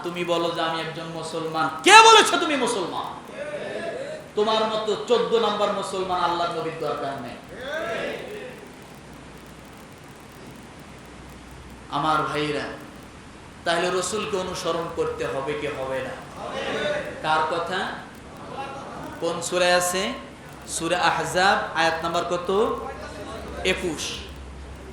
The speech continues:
আল্লাহ বলেন, "লাকাদ কানা লাকুম ফি রাসূলিল্লাহি উসওয়াতুন হাসানা।" আমাদের জন্য উত্তম আদর্শ আমাদের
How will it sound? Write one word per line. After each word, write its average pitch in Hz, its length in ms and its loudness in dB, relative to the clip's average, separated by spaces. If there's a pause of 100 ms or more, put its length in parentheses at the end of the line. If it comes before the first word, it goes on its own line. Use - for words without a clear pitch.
(140)
আল্লাহ 160 280 4
বলেন, 160 160 2
"লাকাদ 165 340 2 (120)
কানা 185 280 4
লাকুম 170 460 -2
ফি 156 180 0
রাসূলিল্লাহি 156 840 2 (100)
উসওয়াতুন 147 500 -4 (100)
হাসানা।" 123 460 -4 (1120)
আমাদের 160 400 0
জন্য 160 240 -4
উত্তম 165 540 -2
আদর্শ 160 460 0
আমাদের 147 400 0